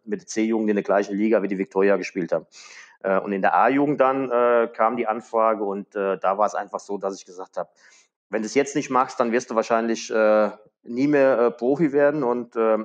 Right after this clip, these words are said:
ich hab's gemacht, äh, hab mich in Aschaffenburg in der A-Jugend,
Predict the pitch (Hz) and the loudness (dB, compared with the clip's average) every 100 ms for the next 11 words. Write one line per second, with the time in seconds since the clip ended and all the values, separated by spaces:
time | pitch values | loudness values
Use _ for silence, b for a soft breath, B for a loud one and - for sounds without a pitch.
0 | - - 113 139 - 131 135 143 - 117 | -8 -4 -2 -2 -4 0 0 -2 -6 0
1 | 113 113 - 123 117 - - 127 120 113 | 2 2 0 -4 -6 -10 -10 -8 -6 -6
2 | 113 117 131 120 117 120 110 98 104 127 | -4 -2 -2 0 0 2 0 2 2 2
3 | 127 127 110 | 2 0 -6